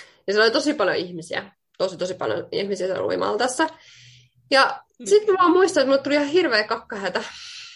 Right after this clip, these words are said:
Speaker 1: siellä altassa. Ja sitten mä niinku jotenkin, mä vaan jotenkin ajattelin, että en mä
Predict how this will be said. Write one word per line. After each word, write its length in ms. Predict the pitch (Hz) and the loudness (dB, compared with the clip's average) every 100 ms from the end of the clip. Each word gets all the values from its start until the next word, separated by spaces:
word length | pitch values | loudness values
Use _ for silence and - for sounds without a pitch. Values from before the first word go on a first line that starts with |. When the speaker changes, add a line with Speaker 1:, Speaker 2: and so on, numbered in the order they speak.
| _ _ - 254 | _ _ -12 -2
Speaker 1:
siellä 280 | 240 202 - | 0 2 0
altassa. 500 | 202 214 208 254 330 349 - - | 0 -2 -4 -6 -4 -6 -8 -6
Ja 280 | 220 226 - | -2 -2 -4
sitten 300 | - 269 262 | -10 -12 -8
mä 140 | 254 247 | -6 -4
niinku 360 | 240 233 - | -4 -4 -6
jotenkin, 560 | - 311 339 285 233 214 _ _ _ _ | -6 -4 -4 -2 -4 -6 _ _ _ _
mä 80 | 339 | 0
vaan 120 | 392 | 0
jotenkin 260 | 330 277 240 | 0 0 -2
ajattelin, 180 | 233 190 | -2 -4
että 20 | |
en 120 | 233 | -4
mä 60 | 240 | -2